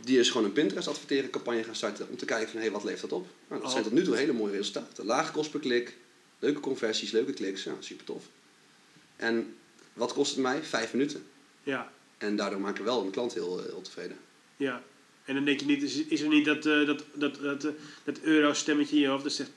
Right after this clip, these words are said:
Speaker 2: "Verdomme, hadden we ook kunnen doen, hadden we ook kunnen
Speaker 1: Nee.
Speaker 2: doen."
Speaker 1: Nee. En als ik de klant kan helpen, is prima.
Speaker 2: Ja. Goeie jongen ben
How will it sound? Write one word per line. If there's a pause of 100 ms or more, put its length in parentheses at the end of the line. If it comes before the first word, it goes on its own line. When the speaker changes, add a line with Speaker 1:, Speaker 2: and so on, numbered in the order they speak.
(120)
Speaker 2:
"Verdomme,
hadden
we
ook
kunnen
doen,
hadden
we
ook
kunnen
Speaker 1:
Nee.
Speaker 2:
doen." (240)
Speaker 1:
Nee. (380)
En
als
ik
de
klant
kan
helpen,
is
prima. (220)
Speaker 2:
Ja. (1200)
Goeie
jongen
ben